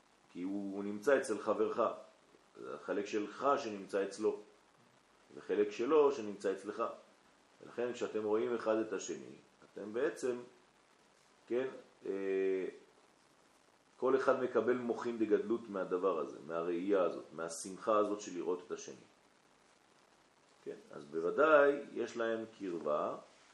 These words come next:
ולכן זה הסוד של הברכה. אתה מברך בעצם על חלק שהיה שייך לך, שעכשיו מתחיל להאיר מחדש. על כן הם צריכים זה לזה, שיאיר כל אחד בחברו.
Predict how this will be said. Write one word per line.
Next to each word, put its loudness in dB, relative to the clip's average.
ולכן 4
זה 2
הסוד 2
של -4
הברכה. -4
אתה -6
מברך 0
בעצם -2
על -2
חלק 0
שהיה -2
שייך 0
לך, -6
שעכשיו -2
מתחיל -4
להאיר -2
מחדש. -10
על -18
כן 4
הם -4
צריכים -8
זה -2
לזה, -4
שיאיר -2
כל 0
אחד -4
בחברו. 0